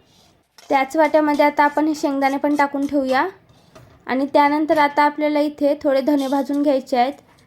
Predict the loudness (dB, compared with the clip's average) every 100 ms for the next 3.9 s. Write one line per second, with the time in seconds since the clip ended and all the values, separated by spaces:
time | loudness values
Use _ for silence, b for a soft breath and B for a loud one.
0 | _ _ -20 -20 _ _ _ -20 -20 -20
1 | -20 -20 -12 -2 -2 0 0 0 0 0
2 | 0 0 -2 -2 -2 -2 -2 -2 -2 -2
3 | -4 -4 -2 -2 -2 -4 -4 -4